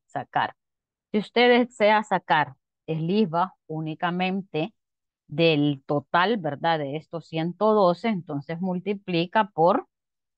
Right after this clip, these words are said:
el trece por ciento, mira. Y le va a salir un total de catorce sesenta y tres. Vamos a ver, ese es el iva de los ciento doce.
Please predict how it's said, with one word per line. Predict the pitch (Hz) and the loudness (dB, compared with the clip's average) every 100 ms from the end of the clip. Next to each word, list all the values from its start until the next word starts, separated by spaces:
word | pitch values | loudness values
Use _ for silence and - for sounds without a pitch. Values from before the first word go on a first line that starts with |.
| _ - | _ -8
el | 160 151 | -4 -4
trece | - 143 135 - 143 | -6 -6 -4 -4 -6
por | - 165 | -4 -8
ciento, | - 247 233 170 - 143 | 0 2 2 0 -8 -16
mira. | 131 220 - _ _ _ _ _ _ | -8 -8 -8 _ _ _ _ _ _
Y | 196 220 | 0 4
le | 175 | 4
va | 151 | 2
a | 160 | 0
salir | 175 165 165 | 0 2 2
un | 165 175 | 0 -2
total | 185 196 - 165 214 147 | -4 -4 0 0 0 0
de | 196 415 _ _ _ _ _ _ _ _ _ _ _ _ _ _ _ | 0 -2 _ _ _ _ _ _ _ _ _ _ _ _ _ _ _
catorce | 170 165 - 180 196 - 190 - | -4 -2 0 0 0 -4 -6 -6
sesenta | - 151 - 151 147 147 143 | -10 -12 -8 -6 -6 -6 -8
y | 135 | -8
tres. | - 139 104 - _ _ _ _ _ _ _ _ _ _ _ _ _ _ _ _ _ _ _ _ _ _ _ _ _ _ _ | -6 -6 -6 -12 _ _ _ _ _ _ _ _ _ _ _ _ _ _ _ _ _ _ _ _ _ _ _ _ _ _ _
Vamos | - - 107 160 | -12 -8 -4 -2
a | 160 | 2
ver, | 185 - _ _ _ - | 2 0 _ _ _ 0
ese | 196 - | 0 2
es | 220 233 | -2 0
el | 233 | 2
iva | 233 220 214 240 - _ - | 2 2 2 0 -2 _ -8
de | 170 | -4
los | 156 160 | -4 -4
ciento | - 147 147 - 143 | -4 -6 -6 -10 -4
doce. | 196 233 233 233 247 | 2 2 2 0 -2